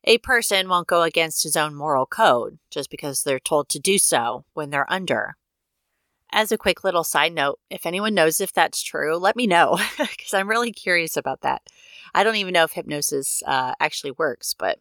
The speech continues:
that's an interesting observation. Back to the chapter. <laughs> So, would Tom kill someone if they saw him heading east? It's hard to imagine Tom killing anybody, given his sweet nature, but we don't know for sure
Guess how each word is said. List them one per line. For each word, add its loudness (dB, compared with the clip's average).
that's 0
an -6
interesting -2
observation. -2
Back 6
to -6
the -6
chapter. -4
<laughs> 0
So, 6
would 2
Tom 2
kill -2
someone 0
if 0
they 2
saw 6
him -8
heading -4
east? -2
It's 2
hard 6
to -6
imagine 2
Tom 0
killing -4
anybody, 0
given 0
his -4
sweet -4
nature, -2
but 0
we -4
don't 2
know 2
for -6
sure 4